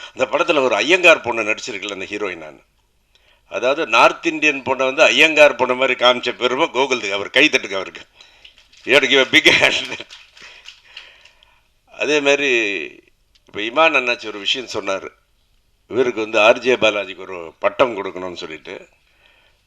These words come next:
நான் கொடுக்குறேன் பட்டம் ஆர் ஜே பாலாஜிக்கு. ஆர் ஜே பாலாஜி யார் தெரியுங்களா? சவுத் இந்தியன் அமீர் கான். Give a big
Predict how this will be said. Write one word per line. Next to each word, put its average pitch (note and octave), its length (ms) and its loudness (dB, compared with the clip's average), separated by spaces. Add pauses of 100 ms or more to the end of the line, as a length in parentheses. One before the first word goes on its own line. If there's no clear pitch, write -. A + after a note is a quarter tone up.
(200)
நான் A2+ 200 4
கொடுக்குறேன் B2 420 -2
பட்டம் G2+ 300 -4
ஆர் G2+ 180 -8
ஜே G2 160 -8
பாலாஜிக்கு. C#2+ 500 -16 (600)
ஆர் C#3+ 200 6
ஜே C#3 200 2
பாலாஜி G#2+ 380 4
யார் - 200 -2
தெரியுங்களா? F#2+ 340 -6 (680)
சவுத் E3 400 4
இந்தியன் B2 340 -2 (180)
அமீர் B2+ 360 0
கான். D2 200 -8 (280)
Give C#3 180 2
a C#3 120 -12
big D3+ 120 4